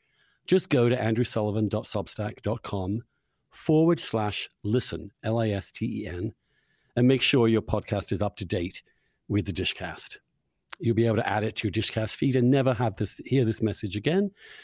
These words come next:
and go back to exactly what you've been doing for the last two years. And I'd like to thank you, too, for contributing for so long.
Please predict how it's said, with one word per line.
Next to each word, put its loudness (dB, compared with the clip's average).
and 2
go 4
back 0
to 0
exactly 0
what -2
you've 0
been 0
doing 0
for -14
the -6
last -10
two 0
years. -8
And 2
I'd 2
like 2
to 0
thank 0
you, -2
too, -2
for 0
contributing 0
for -4
so -2
long. -4